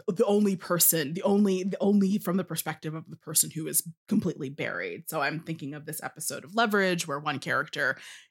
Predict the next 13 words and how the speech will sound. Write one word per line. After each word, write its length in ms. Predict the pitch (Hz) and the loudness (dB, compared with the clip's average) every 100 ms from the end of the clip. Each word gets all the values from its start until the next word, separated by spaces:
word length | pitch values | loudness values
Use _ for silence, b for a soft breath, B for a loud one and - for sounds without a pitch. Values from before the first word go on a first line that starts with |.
| _ | _
is 240 | 202 196 185 | 2 4 4
buried 480 | 190 160 160 165 - | 2 2 2 0 0
and 120 | 196 | 2
you 100 | 208 | 6
spend 420 | - - 220 226 | 6 6 6 4
the 40 | 180 | 4
majority 580 | 180 165 170 170 156 156 | 0 -2 0 2 2 0
of 180 | 156 | -2
the 120 | 160 139 | -4 -6
episode 580 | 165 - - 151 147 160 | -2 0 0 -2 -10 -8
with 200 | 160 - | -8 -8
the 80 | - | -14
people 460 | - 165 160 156 | -16 -16 -12 -10